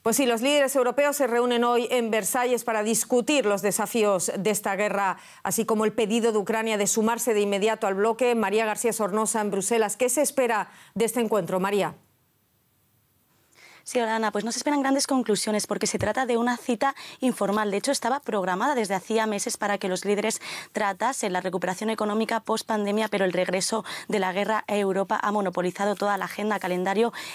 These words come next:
Speaker 2: y la energía de los europeos. Sí que será una cita muy importante a nivel simbólico y político porque va a poner a prueba la unidad de la Unión Europea. Los veintisiete estados europeos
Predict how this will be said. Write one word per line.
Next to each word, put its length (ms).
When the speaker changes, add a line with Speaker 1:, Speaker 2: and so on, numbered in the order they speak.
Speaker 2:
y 120
la 100
energía 500
de 120
los 200
europeos. 480
Sí 140
que 100
será 320
una 160
cita 260
muy 180
importante 480
a 60
nivel 320
simbólico 720
y 120
político 560
porque 260
va 220
a 120
poner 280
a 60
prueba 380
la 140
unidad 320
de 140
la 80
Unión 200
Europea. 520
Los 180
veintisiete 540
estados 500
europeos 420